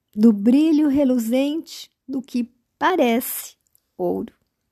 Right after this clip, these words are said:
E a sociedade também nos impõe seguir regras, fazer parte do politicamente correto, das exigências da moda,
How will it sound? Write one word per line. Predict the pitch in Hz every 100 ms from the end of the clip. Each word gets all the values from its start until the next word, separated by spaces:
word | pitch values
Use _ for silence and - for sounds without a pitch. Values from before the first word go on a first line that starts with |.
| _ _ - - - - _
E | 294
a |
sociedade | 359 381 370 294 302 392 392 247
também | 269 262 302
nos | 302 285
impõe | 320 349 - 311 349
seguir | 339 269 220 294
regras, | 339 247 269 269 233 - - - _ _
fazer | - 277 262 269 269 -
parte | 269 302 302 -
do | 220
politicamente | 226 233 233 - 254 233 226 -
correto, | 269 285 294 285 269 - 247 254 _ _ - -
das | 262 294 247
exigências | 262 226 247 220 220 - 233 214
da | 269
moda, | 277 262 254 247 233 226 240